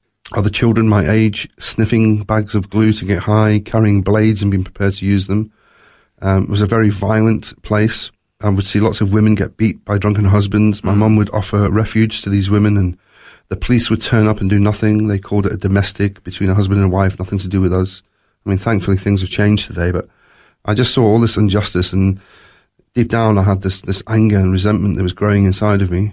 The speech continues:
Speaker 1: and I began to really hate the police.
Speaker 2: Hmm.
Speaker 1: Obviously, my father was a policeman.
Speaker 2: Yeah, yeah.
Speaker 1: And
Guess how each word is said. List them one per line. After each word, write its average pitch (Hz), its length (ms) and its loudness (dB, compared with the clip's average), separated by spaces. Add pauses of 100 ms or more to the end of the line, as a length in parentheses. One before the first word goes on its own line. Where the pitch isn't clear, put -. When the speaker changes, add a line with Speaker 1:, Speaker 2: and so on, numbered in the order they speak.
Speaker 1:
and 101 100 -4
I 98 120 0
began 101 320 -2
to 101 160 -4
really 101 240 0
hate - 500 -4
the 101 80 -8
police. 104 480 -2 (180)
Speaker 2:
Hmm. 98 200 -8
Speaker 1:
Obviously, 98 240 -2
my 95 100 2
father 107 300 0
was 92 120 0
a 87 60 -4
policeman. 95 440 -4
Speaker 2:
Yeah, 101 240 -2 (300)
yeah. 95 340 -4
Speaker 1:
And 104 360 2